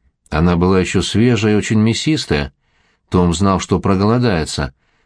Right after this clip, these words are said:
К тому же рыба была его любимым кушаньем, особенно макрель. Он говорил это сам себе, пока, поставив ногу на рыбину, вспарывал ей брюхо.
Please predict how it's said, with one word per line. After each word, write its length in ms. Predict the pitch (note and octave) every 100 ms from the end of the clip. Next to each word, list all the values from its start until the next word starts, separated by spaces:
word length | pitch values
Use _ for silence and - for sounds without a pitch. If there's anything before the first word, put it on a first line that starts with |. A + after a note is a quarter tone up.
| _
К 60 |
тому 240 | - E2+ E2
же 140 | F2
рыба 280 | F#2+ G2 F#2+
была 280 | E2 F2 F2+
его 180 | E2+
любимым 440 | E2+ E2+ F2 F2 F2+
кушаньем, 600 | B2 A#2+ E2 D2+ C#2+ C2 _ _ _
особенно 480 | - F2 D#3 D3 D3
макрель. 480 | D3+ D#3+ G2+ D#2+ - _ _ _ _ _ -
Он 280 | E2 F2+ E2+
говорил 400 | E2+ F2 F2+ E2+
это 200 | E2 E2+
сам 260 | F#2+ F2
себе, 460 | - F2 F2 G#2 G#2 _ _ _ _
пока, 280 | - D#2 F2+
поставив 540 | E2+ E2+ - E2+ D#2+ G2
ногу 280 | F#2 E2
на 140 | E2+ F#2+
рыбину, 460 | C3 A#2 A#2+ A2+ - _ _
вспарывал 680 | - - - B2 A#2 A2 A2
ей 160 | A2+ A#2
брюхо. 480 | G#2 E2+ - C2+